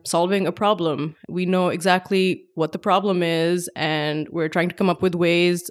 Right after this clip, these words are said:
um, to fix it. And, and the problem is usually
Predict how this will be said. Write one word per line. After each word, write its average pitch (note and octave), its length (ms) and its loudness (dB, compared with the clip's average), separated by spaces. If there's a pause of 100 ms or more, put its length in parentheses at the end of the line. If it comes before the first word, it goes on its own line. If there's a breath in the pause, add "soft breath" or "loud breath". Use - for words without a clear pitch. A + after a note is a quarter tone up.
um, D#3+ 520 0 (800 soft breath)
to A3 80 -2
fix F4 320 0
it. G#3+ 180 4
And, A3 120 4
and A#3 180 4
the A3+ 40 6
problem C4+ 420 8
is G3+ 260 2
usually C4+ 1000 4